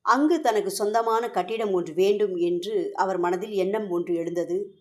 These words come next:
இதற்கு சில நாட்களுக்கு பிறகு தீக்ஷத் வாதாவில் தூங்கிக் கொண்டிருக்கும் போது அவர் ஒரு காட்சி கண்டார்.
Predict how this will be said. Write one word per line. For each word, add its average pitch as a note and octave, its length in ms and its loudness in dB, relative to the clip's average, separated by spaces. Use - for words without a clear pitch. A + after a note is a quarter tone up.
இதற்கு D4+ 400 0
சில A#3+ 220 0
நாட்களுக்கு G3+ 560 0
பிறகு G#3 400 -2
தீக்ஷத் G#3 480 -4
வாதாவில் G3 520 2
தூங்கிக் G#3+ 340 -10
கொண்டிருக்கும் F3+ 400 -2
போது F#3+ 560 2
அவர் A#3 280 2
ஒரு F3+ 280 -4
காட்சி G3 360 -2
கண்டார். F3 600 -6